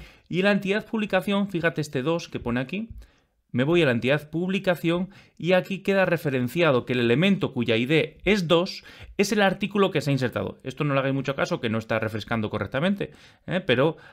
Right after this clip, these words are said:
aquí está, el elemento cuya I D es dos era un artículo. Y si me voy de nuevo a la librería y me voy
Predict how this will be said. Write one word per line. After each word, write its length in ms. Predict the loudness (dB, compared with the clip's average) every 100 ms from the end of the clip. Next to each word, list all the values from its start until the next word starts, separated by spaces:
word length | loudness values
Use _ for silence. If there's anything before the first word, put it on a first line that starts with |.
| -8
aquí 220 | -4 0
está, 340 | 0 0 -4 0
el 200 | 2 4
elemento 500 | 4 4 4 2 0
cuya 240 | 0 2
I 80 | 0
D 320 | 2 2 2 0
es 220 | 0 2
dos 280 | 0 0 -8 -20 _ 0
era 220 | 4 4
un 100 | 2
artículo. 560 | 0 -2 -4 -4 -8 -12 _ _ _ -4
Y 360 | -2 -2 -8
si 220 | -16 -10 -8
me 100 | -6
voy 200 | -4 -4
de 100 | -2
nuevo 260 | -2 -2
a 40 | -2
la 80 |
librería 580 | -2 0 2 0 0 -6 _ _ _ -20 _ _
y 120 | 2
me 120 | 4
voy 320 | 4 4 2